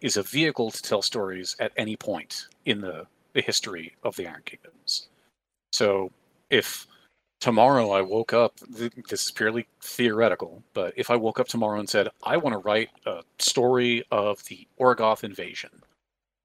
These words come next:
there's no, like, mechanical limitation to me doing that. Similarly, if I woke up and said,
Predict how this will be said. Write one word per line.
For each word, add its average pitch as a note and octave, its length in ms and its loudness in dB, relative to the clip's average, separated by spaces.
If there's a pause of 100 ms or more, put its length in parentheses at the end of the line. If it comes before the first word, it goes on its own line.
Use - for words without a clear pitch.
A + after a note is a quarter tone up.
(180)
there's A2+ 400 -4
no, C#3+ 500 -4 (180)
like, G2+ 400 -10 (800)
mechanical A#2+ 840 -2
limitation G#2 640 -6
to G2 100 -14
me F2 120 -12
doing - 340 -16
that. - 200 -20 (460)
Similarly, A#2 520 -2
if A#2 140 -2
I G#2 300 0
woke G#2+ 260 -4
up A2 120 0
and A2+ 100 -6
said, A2 240 0